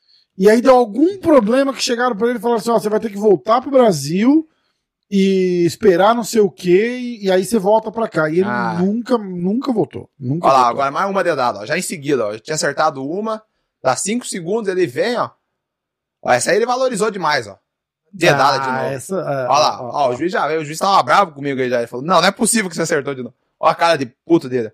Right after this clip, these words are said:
Speaker 2: Não, e eu com o meu inglês, eu não tava conseguindo nem me explicar,
Speaker 1: É.
Speaker 2: né? Ó, ó.
Speaker 1: Aí perde o ponto.
Speaker 2: Dois pontos seguidos,
Speaker 1: Você
Speaker 2: cara.
Speaker 1: achou que você perdia
Speaker 2: Bati,
Speaker 1: a luta?
Speaker 2: bati. Não, na hora eu falei, "Fodeu, né, cara? Vou perder a luta."
Speaker 1: Caralho,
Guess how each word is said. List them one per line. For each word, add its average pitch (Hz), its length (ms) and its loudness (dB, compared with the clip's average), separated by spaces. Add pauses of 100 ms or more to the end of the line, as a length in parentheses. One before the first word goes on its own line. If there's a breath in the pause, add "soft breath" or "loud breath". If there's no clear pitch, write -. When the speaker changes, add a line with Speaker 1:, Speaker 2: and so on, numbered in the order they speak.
(1080)
Speaker 2:
Não, 175 200 4
e 160 40 4
eu 190 120 4
com 220 80 -10
o - 20 -6
meu 220 140 0
inglês, 214 340 4
eu 220 140 0
não 226 60 -6
tava 214 120 2
conseguindo 208 240 -6
nem 247 80 0
me 320 60 0
explicar, 220 560 4
Speaker 1:
É. - 100 -6
Speaker 2:
né? 185 100 -10 (1700)
Ó, 180 180 4 (160)
ó. 196 200 0 (1300)
Speaker 1:
Aí 131 200 0
perde 139 280 -6
o 147 60 -10
ponto. 120 420 -14 (400)
Speaker 2:
Dois 208 280 4
pontos 208 340 -2
seguidos, 156 280 -2
Speaker 1:
Você 139 80 -2
Speaker 2:
cara. 113 80 -2
Speaker 1:
achou 165 140 -4
que - 60 -12
você 160 80 -6
perdia 131 280 -2
Speaker 2:
Bati, 131 180 0
Speaker 1:
a 175 40 2
luta? 185 260 -2
Speaker 2:
bati. - 280 -2
Não, 226 280 4
na 123 120 -4
hora 147 160 2
eu 180 40 -2
falei, 226 200 -8
"Fodeu, 403 460 0
né, 262 140 -2
cara? 151 180 0
Vou 147 140 -8
perder 202 260 -4
a 240 60 -2
luta." 247 240 -6
Speaker 1:
Caralho, 90 340 -12